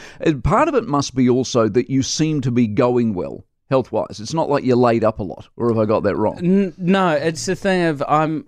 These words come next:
Speaker 2: laid up. I do chemo for three months, then I basically have about four or five months off. During that three months, I'm laid up every second week.
Speaker 1: Right.
Speaker 2: But for me, part of my process is I'm a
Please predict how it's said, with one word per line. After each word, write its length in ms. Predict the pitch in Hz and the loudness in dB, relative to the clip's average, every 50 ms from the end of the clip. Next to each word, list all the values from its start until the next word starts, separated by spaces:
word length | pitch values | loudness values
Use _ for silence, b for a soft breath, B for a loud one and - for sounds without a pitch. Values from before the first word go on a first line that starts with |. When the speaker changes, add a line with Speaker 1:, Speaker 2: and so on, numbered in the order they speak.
| - - | -12 -6
Speaker 2:
laid 420 | 147 143 151 160 175 196 196 185 | -2 0 2 2 4 2 2 2
up. 180 | 180 160 135 - | 0 -2 -2 0
I 120 | 117 131 131 | 0 0 0
do 220 | 123 147 139 131 | 0 0 -2 -2
chemo 580 | 123 - 165 160 160 165 156 139 139 143 135 - - - | -2 -2 0 0 0 0 0 0 -2 -2 -4 -6 -10 -6
for 120 | - 135 117 | -4 -4 -4
three 340 | - - 135 131 131 120 117 | -2 0 0 2 2 2 2
months, 460 | 117 117 131 143 - - - - - | 2 0 0 -2 -4 -8 -12 -6 -2
then 180 | 120 113 107 | 0 2 2
I 100 | 101 98 | 2 2
basically 560 | 95 85 104 104 110 110 - 101 - 90 92 92 | 2 2 2 2 2 0 -4 -8 -8 -6 -6 -6
have 180 | 90 85 - - | -6 -8 -10 -10
about 260 | - - 92 80 - - | -6 -4 -4 -4 -6 -10
four 320 | - - 120 113 113 104 | -6 -2 0 2 2 2
or 60 | 95 | 2
five 340 | - - 104 92 90 90 80 | 0 -2 -2 0 0 0 -2
months 360 | 92 85 82 71 - - - | -4 -4 -4 -6 -8 -6 -4
off. 240 | 85 76 64 - - | -4 -4 -4 -8 -4
During 260 | - 127 127 127 123 | 0 2 2 4 4
that 220 | 120 110 95 - - | 2 2 -2 -4 -6
three 260 | - 117 110 101 98 | -2 -2 0 0 0
months, 480 | 98 98 92 92 - - - - - b b b b b b - | -2 -2 -4 -4 -6 -8 -12 -14 -14 b b b b b b -4
I'm 160 | 90 95 95 | -2 -2 0
laid 300 | 92 90 90 90 85 87 | 0 2 2 2 2 0
up 180 | 85 80 - - | 0 -2 -2 -4
every 320 | 87 80 76 80 82 80 | -6 -4 -4 -4 -4 -4
second 460 | - - - 85 80 - 78 71 69 | -4 -4 -4 -4 -4 -4 -6 -4 -2
week. 420 | 78 82 78 69 69 - - - - - | -2 -2 -2 -2 -4 -8 -12 -18 -18 -14
Speaker 1:
Right. 260 | - - 104 110 - | -12 -12 -12 -8 -2
Speaker 2:
But 240 | - 143 143 - - | -2 -2 -2 -2 -12
for 240 | - - 160 147 143 | -16 -8 -4 -4 -2
me, 460 | 143 143 147 160 170 170 165 160 151 b b b b b b b _ | 0 0 0 0 0 -2 -4 -6 -10 b b b b b b b _
part 200 | - 139 127 120 | 0 2 2 2
of 60 | 110 | 2
my 220 | 113 117 131 135 | 0 0 0 -2
process 560 | 127 - 113 95 92 87 - - 92 87 - 104 | -2 0 0 0 0 -2 -4 -6 -6 -6 -4 -4
is 180 | 104 98 101 | -4 -2 0
I'm 180 | 117 117 113 | 0 2 2
a 60 | 113 | 0